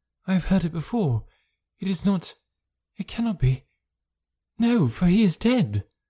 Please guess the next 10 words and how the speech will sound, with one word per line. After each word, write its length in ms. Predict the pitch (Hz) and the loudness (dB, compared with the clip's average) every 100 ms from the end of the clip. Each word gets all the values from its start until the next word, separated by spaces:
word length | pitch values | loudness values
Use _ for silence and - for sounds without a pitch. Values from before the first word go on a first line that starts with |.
| _ _ _ _ _ _ _ _ - | _ _ _ _ _ _ _ _ -6
"It 140 | 101 | 0
is, 420 | 104 90 87 - - _ | 0 0 -6 -12 -14 _
though, 140 | 113 104 | -4 0
my 140 | 98 | 0
princess, 540 | - 107 - 104 - - _ _ _ | 2 0 0 -2 -4 -8 _ _ _
none 260 | 117 113 113 | 2 4 4
other 400 | 127 104 95 87 - | 2 0 -2 -8 -4
than 140 | 107 | 0
John 240 | 104 98 95 | 0 0 0
Carter," 380 | 107 95 92 | -2 -2 -6